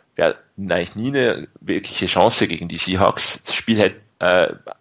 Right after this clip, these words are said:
hatten in der Vergangenheit öfter Spiele, die zur Halbzeit eigentlich entschieden waren, ähm, und da gab's für uns keinen Blumentopf zu gewinnen in, äh, Seattle. Und da war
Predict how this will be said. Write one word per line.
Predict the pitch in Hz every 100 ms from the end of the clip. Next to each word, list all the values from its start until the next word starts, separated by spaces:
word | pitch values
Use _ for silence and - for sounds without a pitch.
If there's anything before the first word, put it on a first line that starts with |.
| -
hatten | 98 - 95
in |
der | 90
Vergangenheit | 90 - 92 101 92 - - -
öfter | 101 104 113
Spiele, | 104 - 107 101 101 - - _ _ _ _ _ -
die | 95 101
zur | 101
Halbzeit | 87 104 - 95 90
eigentlich | 90 -
entschieden | 90 - 120 120
waren, | 101 110 113 104 -
ähm, | - 92 95 98 90 90 92 - - -
und | - 95
da |
gab's | 92 92 -
für | - 98
uns | 95 -
keinen | - 92 95
Blumentopf | 107 156 120 - 87
zu | - -
gewinnen | 92 85 85 90
in, | - 87 85 - -
äh, | 85 82 85
Seattle. | - 95 92 - 127 131 - - - - - - -
Und | - 90
da | 92
war | 104 - -